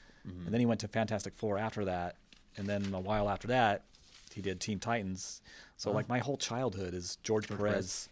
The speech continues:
Speaker 1: And you said he's,
Speaker 2: superheroes.
Speaker 1: is he still doing stuff?
Speaker 2: He is. He had some kind of, uh, damage to his hands a few years ago, so his artwork isn't quite, I mean, it's pretty amazing that he is still
Speaker 1: Still
Speaker 2: doing
Speaker 1: doing it
Speaker 2: artwork and
Speaker 1: after
Speaker 2: was
Speaker 1: that,
Speaker 2: able to
Speaker 1: yeah.
Speaker 2: recover enough that, 'cause he does highly detailed artwork.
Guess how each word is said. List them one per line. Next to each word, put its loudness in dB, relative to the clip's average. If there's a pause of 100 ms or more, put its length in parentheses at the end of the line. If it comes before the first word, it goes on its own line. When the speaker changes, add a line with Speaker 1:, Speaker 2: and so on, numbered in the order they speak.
Speaker 1:
And 4
you 4
said 6
he's, 2
Speaker 2:
superheroes. -10
Speaker 1:
is 0
he 4
still 2
doing 0
stuff? -4 (720)
Speaker 2:
He 4
is. 6
He 2
had 0
some -2
kind 0
of, 0
uh, 6 (1300)
damage 2
to 0
his 2
hands 0
a -2
few -2
years 2
ago, 0
so -2 (800)
his -4
artwork 4
isn't 0
quite, 2
I -2
mean, 2
it's -4
pretty 2
amazing 0
that -6
he -6 (300)
is 0
still 4
Speaker 1:
Still 4
Speaker 2:
doing 0
Speaker 1:
doing 4
it 6
Speaker 2:
artwork 2
and 4
Speaker 1:
after -2
Speaker 2:
was 0
Speaker 1:
that, 2
Speaker 2:
able 2
to -2
Speaker 1:
yeah. -2
Speaker 2:
recover 0
enough 0
that, -8
'cause -6
he -6
does 4
highly 0
detailed -6
artwork. -8